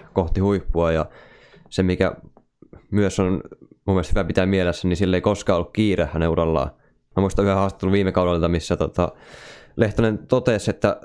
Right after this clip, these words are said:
tavoite on pelata N H L:ssä, mut mulla ei ole sinne mikään kiire. Niin kuinka iso vaikutus tällä ajattelutavalla tavallaan on, tota, ollut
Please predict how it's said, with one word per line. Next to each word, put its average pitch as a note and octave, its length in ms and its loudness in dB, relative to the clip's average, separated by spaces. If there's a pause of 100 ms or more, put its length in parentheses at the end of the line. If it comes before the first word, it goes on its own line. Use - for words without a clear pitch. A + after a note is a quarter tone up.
tavoite G#2+ 280 2
on G2 80 0
pelata A#2 380 0
N A#2+ 60 -2
H A2+ 40 0
L:ssä, G2+ 380 0
mut - 160 -2
mulla A#2 160 0
ei - 20 0
ole F#2 60 0
sinne A2 180 -2
mikään G#2+ 380 0
kiire. E2+ 480 -2 (420)
Niin F2+ 300 0 (1080)
kuinka A2+ 220 2
iso A2 160 0
vaikutus G#2+ 340 0
tällä F#2+ 380 2 (800)
ajattelutavalla G#2 920 2 (320)
tavallaan E2 400 2
on, D#2+ 180 -2
tota, E2+ 240 0
ollut D#2+ 320 -2